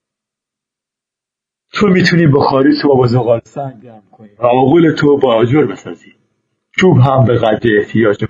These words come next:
مصرف ببر. چرا جنگل‌ها رو نابود کنیم؟ جنگل‌های روسیه زیر تبر دارن نابود می‌شن. میلیون‌ها درخت دارن از بین می‌رن. لانه و آشیانه حیوانات جنگلی و پرندگان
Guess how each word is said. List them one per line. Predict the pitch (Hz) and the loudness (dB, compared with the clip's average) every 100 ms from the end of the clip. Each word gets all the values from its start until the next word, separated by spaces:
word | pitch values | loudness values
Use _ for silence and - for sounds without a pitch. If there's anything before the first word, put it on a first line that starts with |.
| 107 | -4
مصرف | 104 - 139 139 | -4 -2 -2 -2
ببر. | 127 87 - _ _ _ _ _ _ _ _ - | -2 -4 -14 _ _ _ _ _ _ _ _ -4
چرا | 190 214 151 | 0 2 2
جنگل‌ها | 147 123 127 117 127 123 | 0 2 2 2 2 2
رو | 120 | 2
نابود | 113 113 110 104 | 2 0 -2 -4
کنیم؟ | - 98 - _ _ _ - 156 | -6 -14 -16 _ _ _ -4 0
جنگل‌های | 135 131 117 165 165 | 2 2 2 4 4
روسیه | 131 - 123 143 147 147 - _ | 2 0 2 2 2 -2 -10 _
زیر | 123 156 147 | -2 2 2
تبر | 139 117 123 139 | 2 0 2 2
دارن | 120 135 135 | 2 2 0
نابود | 107 107 170 - | 0 0 0 -2
می‌شن. | - - - - _ _ _ _ _ _ _ _ - | -8 -18 -20 -20 _ _ _ _ _ _ _ _ 0
میلیون‌ها | 123 131 147 143 139 175 | 2 4 4 2 2 2
درخت | 147 143 151 147 - | 2 2 2 -2 -4
دارن | - 147 | -2 0
از | 123 107 | 0 0
بین | 110 151 135 | 0 -2 -2
می‌رن. | 143 151 101 82 _ _ _ _ _ | 0 0 -2 -6 _ _ _ _ _
لانه | - 131 127 120 | -2 0 2 2
و | 147 147 | 2 2
آشیانه | 113 107 - 113 101 120 135 135 131 - _ - | 0 -2 -4 -4 -2 0 2 0 -4 -16 _ -2
حیوانات | 120 113 104 107 104 | 0 2 0 0 0
جنگلی | 110 104 98 104 107 | 0 0 0 0 0
و | |
پرندگان | 101 107 101 98 104 131 | -2 -4 -4 -6 -4 -2